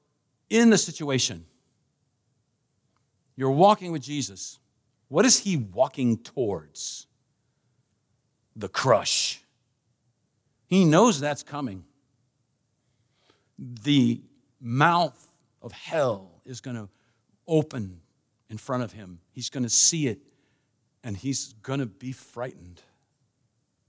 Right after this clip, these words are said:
He knows that's coming. He knows then comes the arrest, and then he knows he'll be beaten.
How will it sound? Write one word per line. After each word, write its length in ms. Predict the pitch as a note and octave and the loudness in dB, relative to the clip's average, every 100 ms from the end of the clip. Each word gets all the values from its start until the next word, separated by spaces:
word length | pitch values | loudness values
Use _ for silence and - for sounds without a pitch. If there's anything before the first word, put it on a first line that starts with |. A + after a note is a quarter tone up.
| _ _ _ _ _ _ _ _ _ | _ _ _ _ _ _ _ _ _
He 120 | - | -2
knows 260 | B2 F#3 A#3 | 4 6 4
that's 200 | A#2 F#2 | 0 -8
coming. 380 | - G#2 D#2+ D2 _ _ _ _ _ _ _ _ _ _ | -16 -20 -20 -20 _ _ _ _ _ _ _ _ _ _
He 100 | D#3 | 2
knows 240 | E3 G3 D3 | 6 6 4
then 160 | G3+ | 0
comes 240 | F#3+ G3 D#3 | 0 -2 -2
the 120 | D#3+ | 0
arrest, 580 | D3+ D3 E3 - - - _ _ _ _ _ _ _ _ _ | 0 2 0 -2 -10 -20 _ _ _ _ _ _ _ _ _
and 100 | D#3 | 0
then 80 | D#3+ | 4
he 60 | D#3+ | 6
knows 200 | E3+ E3+ | 6 4
he'll 80 | |
be 140 | D3 B2+ | 2 2
beaten. 540 | A2 D#3+ F3+ F#3 G#3+ | 0 -4 -6 -6 -8